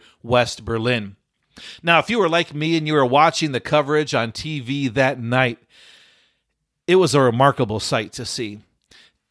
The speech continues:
T-, again, tens of thousands of East Germans, or Germans from both sides, actually, were walking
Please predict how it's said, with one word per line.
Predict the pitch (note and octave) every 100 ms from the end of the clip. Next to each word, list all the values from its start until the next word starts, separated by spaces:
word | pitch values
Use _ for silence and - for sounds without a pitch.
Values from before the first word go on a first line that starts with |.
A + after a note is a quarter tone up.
| _
T-, | - -
again, | B2 D#3+ C#3 G#2+
tens | - D#3 E3+ D#3 -
of | A#2 A2
thousands | D3+ C#3 D#3 A#2+ C3 A2+
of | A#2
East | - E3 D#3 -
Germans, | D3 D3+ B2 G#2+
or | C#3
Germans | C#3 G3 F3 -
from | D3+
both | G2+ D3+ G3+
sides, | - - A2 G#2+ G2+
actually, | C3+ B2 - B2 A2+ - - - -
were | D3
walking | C#3+ A#2+ E3+ G3 G3 F3+